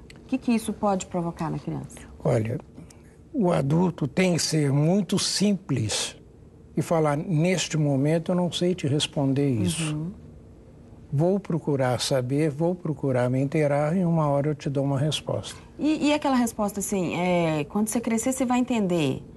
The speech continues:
Speaker 1: ou "Agora, agora você tá muito pequenininho ainda"?
Speaker 2: Tá, isso aí é cabeça ruim de adulto, porque a criança entende tudo que se fala com ela.
Speaker 1: Uhum.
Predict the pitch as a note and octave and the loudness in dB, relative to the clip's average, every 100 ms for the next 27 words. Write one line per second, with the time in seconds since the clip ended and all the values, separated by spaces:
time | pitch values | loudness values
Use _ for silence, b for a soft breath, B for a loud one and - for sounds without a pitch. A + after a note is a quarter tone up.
0 | - - F#3+ F#3+ G3 A3 C4 C4 - G3+ | -10 -2 0 2 2 0 2 0 0 0
1 | G#3 A#3+ C4+ C4 C4 C#4 D4+ C#4 C#4 B3 | 0 0 0 0 0 0 0 -2 0 2
2 | A3+ A3 G3+ G#3 F#3 D3+ C#3+ C#3 - C3+ | 2 2 2 2 2 0 -2 -2 -2 0
3 | B2 G3 D#3 - E3 D3+ E3 F3 D#3+ D3 | 2 2 2 4 2 2 2 2 2 2
4 | C#3+ - C#3+ C3 D3+ C#3+ C#3+ C#3 E3 E3 | 0 0 0 0 0 0 0 2 0 2
5 | F3 D#3 C3+ B2+ A2 - - - - - | 2 0 -2 -4 -6 -12 -16 -20 -20 -20
6 | - - - - - - - - D#3+ C#3 | -20 -20 -20 -20 -20 -20 -20 -2 0 0
7 | D3 D#3 F3+ - F#3+ E3 D#3+ E3 F3 B2+ | 0 2 2 0 0 0 0 0 2 0
8 | G2 F#2+ - - - - - A3+ A#3+ F#3+ | -4 -8 -12 -20 -20 -20 -4 0 0 0
9 | - - F3+ E3 D3 C#3+ - F3+ C#3+ A#2+ | -4 -4 -2 -2 0 -2 -2 -2 -2 -4
10 | F#2+ G3 F3 E3 D#3 F3 | -4 -2 -2 -2 -2 -4